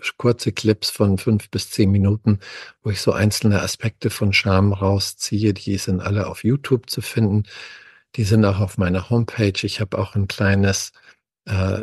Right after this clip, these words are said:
illustriertes Booklet gemacht, was auf meiner Homepage, was man sich kostenlos runterladen kann, weil ich, ähm, möchte einfach, dass diese Information rauskommt und dass Menschen das lernen. Äh,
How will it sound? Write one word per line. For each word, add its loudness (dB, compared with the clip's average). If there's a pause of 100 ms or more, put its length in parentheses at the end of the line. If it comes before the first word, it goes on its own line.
(160)
illustriertes 2
Booklet -2
gemacht, 2
was -4
auf -8
meiner 2
Homepage, 0
was -6
man 0
sich -2
kostenlos 0
runterladen 0
kann, -2 (640)
weil 0
ich, -6
ähm, -2
möchte 2
einfach, 0
dass -4
diese -2
Information 2
rauskommt -4 (560)
und -2
dass -2
Menschen 0
das -10
lernen. -8 (720)
Äh, -2